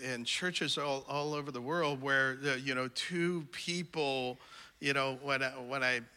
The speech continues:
meet with a pastor and go, "You know, we wanna help you grow a prophetic community." And, and they look at me and, and they go, "Oh no,"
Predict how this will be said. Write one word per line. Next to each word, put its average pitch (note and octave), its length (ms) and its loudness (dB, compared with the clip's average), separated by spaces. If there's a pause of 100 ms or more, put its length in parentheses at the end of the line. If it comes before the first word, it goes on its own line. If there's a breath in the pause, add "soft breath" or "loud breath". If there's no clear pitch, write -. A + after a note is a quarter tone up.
meet D3 240 -2
with C3 80 -8
a B2 60 -4
pastor D3 480 2
and C3 140 -2
go, B2 220 0
"You B2+ 160 -8
know, B2 80 -4
we C3+ 140 -6
wanna D3+ 200 -6
help D3+ 480 -4
you C3 160 -4 (300)
grow C#3+ 320 0
a A#2+ 60 -2
prophetic D3 500 0
community." B2+ 580 -2 (460 loud breath)
And, C#3 240 -2
and C3+ 340 -4
they B2+ 200 0
look C#3 200 -2
at C3+ 100 0
me C#3 240 4
and, B2+ 280 0
and B2+ 340 -4
they C3 140 -4
go, A2+ 220 -8 (100)
"Oh E3 220 0
no," B2+ 500 -2